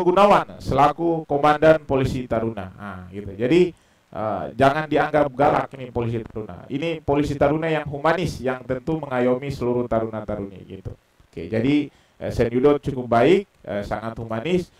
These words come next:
dan insya Allah nanti akan, eh, memberi teguran atau peringatan kepada taruna-taruni yang melanggar. Jadi, eh, eh, apa itu foto-foto yang bisa saya tampilkan, gitu.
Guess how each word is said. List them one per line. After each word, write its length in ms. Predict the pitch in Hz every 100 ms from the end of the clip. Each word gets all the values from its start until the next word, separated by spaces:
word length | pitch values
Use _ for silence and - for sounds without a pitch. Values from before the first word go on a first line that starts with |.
| _ _
dan 160 | 107 107
insya 180 | 107 107
Allah 220 | 127 139
nanti 260 | 110 110
akan, 360 | 123 110 110 110 101 _ _ _ _ -
eh, 260 | 101 101 98
memberi 720 | 123 123 135 160 170 165 160 - _ -
teguran 480 | 147 160 185 180
atau 320 | 175 135 147 143
peringatan 480 | 131 127 127 143
kepada 320 | 131 117 117 113
taruna-taruni 720 | 113 113 113 110 113 113 123
yang 160 | 104
melanggar. 400 | 101 98 95 90 - - - - -
Jadi, 380 | 135 165 151 147 _ _ -
eh, 320 | 107 101 71
eh, 440 | - - - 113 98
apa 160 | 101 143
itu 240 | 139 143
foto-foto 480 | 143 120 113 117 117
yang 160 | 120 110
bisa 160 | 107
saya 160 | 98 92
tampilkan, 420 | 95 92 95 92 92
gitu. 160 | 95